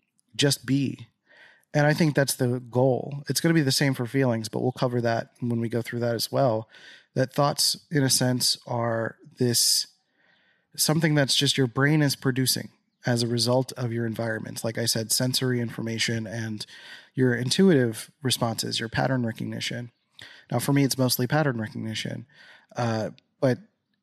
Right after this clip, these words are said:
if you think about it from the Enneagram perspective, Enneagram has, uh, instinctual subtypes. And in a sense, our instincts are what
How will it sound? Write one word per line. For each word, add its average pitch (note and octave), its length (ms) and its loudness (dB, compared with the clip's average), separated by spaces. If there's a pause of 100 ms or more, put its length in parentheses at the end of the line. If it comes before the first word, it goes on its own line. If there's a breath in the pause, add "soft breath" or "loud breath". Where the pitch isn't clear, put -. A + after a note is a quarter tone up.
if D3+ 200 0
you E3 80 4
think G#3 180 2
about D3 240 4
it C3 160 2 (160)
from C3 600 0 (640 soft breath)
the C3 100 0
Enneagram C#3+ 460 4
perspective, D3 680 -2
Enneagram C#3 420 2
has, B2 480 0
uh, A2+ 400 -6
instinctual C3+ 840 0
subtypes. - 720 -4 (560 loud breath)
And D#3+ 140 2
in F3+ 80 6
a F3+ 80 4
sense, F#3 280 4
our D#3+ 120 2
instincts C#3 460 0
are A#2 100 -2
what A#2 180 -2